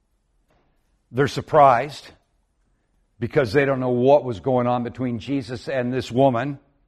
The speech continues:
And they just want to eat.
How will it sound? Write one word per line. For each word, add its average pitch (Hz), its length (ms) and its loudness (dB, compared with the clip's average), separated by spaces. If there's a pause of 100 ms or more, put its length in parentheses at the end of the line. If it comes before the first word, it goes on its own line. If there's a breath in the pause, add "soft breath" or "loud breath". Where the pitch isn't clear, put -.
(2500)
And 127 140 -4
they 120 60 -4
just 120 160 -6
want 110 240 -6
to 110 60 -18
eat. 90 180 -14